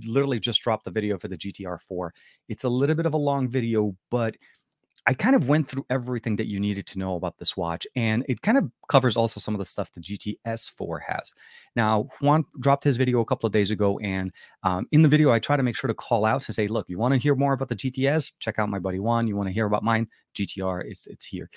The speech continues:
So hopefully, uh, if you have some time later on, please drop a, drop a like on that one and check it out, uh, for sure. But I always appreciate you guys, uh, spending your time with me on Saturdays, and I really miss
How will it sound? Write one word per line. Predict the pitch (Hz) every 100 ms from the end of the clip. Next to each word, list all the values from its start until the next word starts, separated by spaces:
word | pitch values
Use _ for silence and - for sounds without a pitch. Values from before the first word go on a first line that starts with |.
| - _ -
So | 113
hopefully, | 110 143 143 135 127 -
uh, | 107 117
if | 117
you | 127
have | 113
some | 123
time | 113 110
later | 104 104 104
on, | 101 95
please | - 104
drop | - 101 98
a, | 98 104 101
drop | 113 104
a | 104
like | 104 101
on | 98
that | 98 104
one | 92
and | 87
check | - 90
it | 92
out, | 90 -
uh, | 92 87 87
for | -
sure. | 90 - 90 87 _ - _
But | 110 104
I | 117
always | 127 131 110
appreciate | - 110 107 110
you | 107
guys, | 101 101 90 -
uh, | 95 90 90 - - _
spending | - 202 247
your | 220
time | 214 202
with | 98
me |
on | 92 92
Saturdays, | 110 98 90 87
and | 107
I |
really | 113 143 165 139
miss | 135 147 -